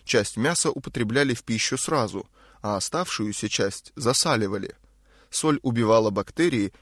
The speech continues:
и служила консервантом, сохраняющим мясо от гниения.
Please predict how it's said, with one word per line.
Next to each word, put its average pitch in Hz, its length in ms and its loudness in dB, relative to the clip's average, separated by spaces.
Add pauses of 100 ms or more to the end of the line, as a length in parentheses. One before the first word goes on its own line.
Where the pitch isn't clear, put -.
(100)
и 156 80 -2
служила 131 440 0
консервантом, 127 840 -2 (180)
сохраняющим 123 840 0
мясо 110 420 0
от 101 80 0
гниения. 110 720 -2